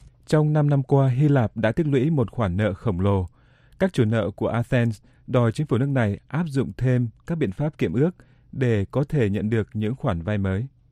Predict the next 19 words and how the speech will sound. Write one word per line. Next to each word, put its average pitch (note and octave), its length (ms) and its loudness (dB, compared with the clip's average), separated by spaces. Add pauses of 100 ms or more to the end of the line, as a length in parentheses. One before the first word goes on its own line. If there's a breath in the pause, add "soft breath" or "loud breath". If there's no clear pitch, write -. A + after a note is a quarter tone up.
(580)
Hy D3 120 0
Lạp C#3 180 0
nói C#3 120 0
rằng B2 220 0
dân B2+ 180 0
chúng A#2+ 220 -2
của A#2 120 0
họ F#2+ 320 -2
đã A2 140 -2
bị C3 180 -2
khốn A#2 300 -4
đốn A2+ 340 0
quá B2 200 -2
nhiều A#2 340 0 (220 soft breath)
vì G2+ 220 0
thuế G#2+ 240 -4
má A2 280 -2
tăng A#2+ 160 -4
cao G#2+ 320 -2